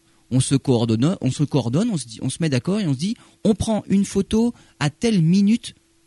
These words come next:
du transit de Vénus devant le Soleil. Et d'une observation qu'on avait faite en France et une observation qui avait été faite en Australie à l'époque, ce six juin deux mille douze, on s'est rendu compte que,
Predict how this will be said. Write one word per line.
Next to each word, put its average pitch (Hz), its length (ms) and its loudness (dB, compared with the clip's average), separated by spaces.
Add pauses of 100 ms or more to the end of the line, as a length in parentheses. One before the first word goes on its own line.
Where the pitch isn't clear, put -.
(160)
du 180 120 -4
transit 175 380 -4
de 151 100 -2
Vénus 147 340 -2
devant 143 260 0
le 151 80 -2
Soleil. 117 420 -2 (540)
Et 131 240 2 (280)
d'une 139 180 0
observation 202 500 -4
qu'on 156 160 -2
avait 139 160 0
faite 175 220 -6
en 131 60 -2
France - 460 -8 (140)
et 104 80 -4
une 104 80 -4
observation 104 600 -6
qui - 140 -10
avait 82 160 -6
été 135 140 -6
faite 151 220 -8
en 98 100 -4
Australie 110 560 -4
à 85 40 -4
l'époque, 127 320 -6
ce 101 100 -6
six - 180 -8
juin 107 200 -6
deux 92 100 -8
mille 85 160 -8
douze, 180 300 -6 (460)
on 120 60 -4
s'est 170 140 -2
rendu 113 260 -2
compte 262 240 -4
que, 214 240 -4